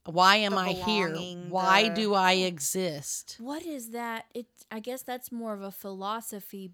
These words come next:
Speaker 3: belief, and that's where philosophy and religion
Speaker 1: Philosophy
Speaker 3: kind of
Speaker 1: and religion
Speaker 2: Yeah.
Speaker 1: kinda interact with
Speaker 3: So
Speaker 1: each other.
Speaker 3: what is
Speaker 1: Yeah.
Speaker 3: the one where you believe that there's no purpose in life? Starts with F, like fatalism?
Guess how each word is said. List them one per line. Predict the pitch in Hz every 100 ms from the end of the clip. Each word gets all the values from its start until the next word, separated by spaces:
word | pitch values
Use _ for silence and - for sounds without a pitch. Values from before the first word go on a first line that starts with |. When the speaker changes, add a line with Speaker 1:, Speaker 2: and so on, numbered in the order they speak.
| _
Speaker 3:
belief, | 180 170 175 175 170
and | 175 180
that's | 214 -
where | 180
philosophy | - - 175 190 - - 170
and | 165
religion | 160 160 180 160
Speaker 1:
Philosophy | 214 208 208 226 - 311
Speaker 3:
kind | 294
of | 254
Speaker 1:
and |
religion | 214 196 208 220 240
Speaker 2:
Yeah. | 233 220
Speaker 1:
kinda | 226 180
interact | 185 185 190 269 -
with | 214
Speaker 3:
So | 254 233
Speaker 1:
each | 233
other. | 226 -
Speaker 3:
what | - 277
is |
Speaker 1:
Yeah. | 240 160 151
Speaker 3:
the | 277
one | 262 262 254 254
where | 247 233
you | 208 208 226 247
believe | 233 254 233 220 208
that | 202 202
there's | 208 214 214 - 214
no | 202 202 202 220
purpose | 220 208 202 190
in |
life? | 185 175
Starts | - 247 247
with | -
F, | 202 190 -
like | 196 -
fatalism? | - 247 277 320 294 311 302 320 320